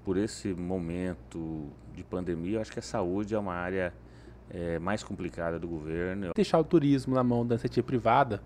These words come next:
Speaker 2: é melhor, né? Você tem essa visão também ou você acha daquela visão que não, o Estado tem que tá lá e, e
Speaker 1: Eu acho que tem que ser um mix.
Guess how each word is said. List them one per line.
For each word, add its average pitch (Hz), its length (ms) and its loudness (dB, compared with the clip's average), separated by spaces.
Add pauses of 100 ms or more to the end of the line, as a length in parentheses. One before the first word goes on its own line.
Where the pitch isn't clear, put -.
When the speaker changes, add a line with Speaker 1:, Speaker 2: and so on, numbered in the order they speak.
(920)
Speaker 2:
é 123 120 -2
melhor, 123 380 6 (760)
né? 110 360 0
Você - 120 -4
tem 165 140 6
essa 190 100 8
visão 170 160 4
também 147 320 4
ou 269 60 6
você 220 220 2
acha 180 320 6
daquela 139 280 10
visão 131 440 6
que 139 340 2
não, 143 300 4
o 139 60 8
Estado 135 400 8
tem 135 120 0
que 127 60 -2
tá 135 80 6
lá 127 420 6
e, 110 160 0
e 110 200 -6 (220)
Speaker 1:
Eu - 120 4
acho 185 120 6
que - 100 -2
tem 175 180 0
que - 80 -4
ser - 100 2
um 160 100 6
mix. - 580 0